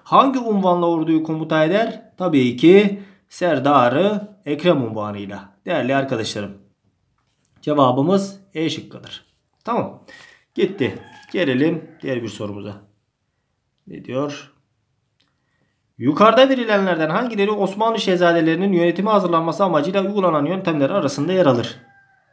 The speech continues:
Şimdi sancağa çıkma sistemi kalsın mı? Kalsın. Devşirme sistemi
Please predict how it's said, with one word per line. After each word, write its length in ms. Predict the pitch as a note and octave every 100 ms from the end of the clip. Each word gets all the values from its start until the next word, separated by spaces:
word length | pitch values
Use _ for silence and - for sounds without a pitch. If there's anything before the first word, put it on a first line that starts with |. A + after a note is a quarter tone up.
| _ _ _ _ _ _ _ -
Şimdi 580 | A#3 C4+ F3 - - _ _ _ _
sancağa 500 | - G3+ A#3+ A#3+ B3+
çıkma 240 | B3+ A#3+
sistemi 460 | - - A#2 G2 -
kalsın 380 | A#3+ A3+ G3+
mı? 260 | G3 G3+ G3 -
Kalsın. 440 | - F#3+ - A#2+ A2+
Devşirme 460 | - G3 B3 C#4
sistemi 600 | C4+ G3+ - F3+ B3+ B3+